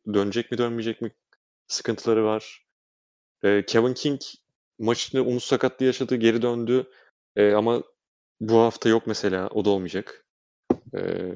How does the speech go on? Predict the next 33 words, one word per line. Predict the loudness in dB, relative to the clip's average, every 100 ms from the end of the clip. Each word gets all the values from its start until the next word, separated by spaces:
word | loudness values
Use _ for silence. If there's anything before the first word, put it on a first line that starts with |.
| -10 -12 -16 -20 _ _ _ _ _
çok | -2 0
sakat | 0 0 0
var | 2 2
yani | 0 -2
ve | -2 0
buna | 4 4
rağmen | 4 0 0
beş | 2 2
maçta | -2 -4 -2
dört | 0 0
galibiyet. | 0 0 -2 -8 -14 _ _ _ _ _
Aşırı | -8 0 2 2 0 _ 0
bence | 0 2 -2 -4 -8 _ _ _ 2
özel | 4 4 2 -2
şu | -4 -2
an | 0
yapılan. | 0 0 -2 -2 -6 _ _ _ _ _ _ -6
Ee, | -2 -2 -2
ilk | -2 -2
maçtaki, | 0 -2 -4 -4 -6
işte, | -4 -4 -2
hezimet | -2 -2 -6
sonrası | -4 -6 -6 -6 -6 -6 _ _ _ _ _ _ _ _ _
böyle | 4 4 2
bir | -4 -2
geri | 0 0
dönüş | -2 -6 -8
bence | -8 -8
çok | -12 -10
özel | -6 -4 -6 _
diye | -6 -6
düşünüyorum. | -8 -10 -10 -12 _ _ _ _ _ _ _ _ -12
Ee, | -10 -8 -10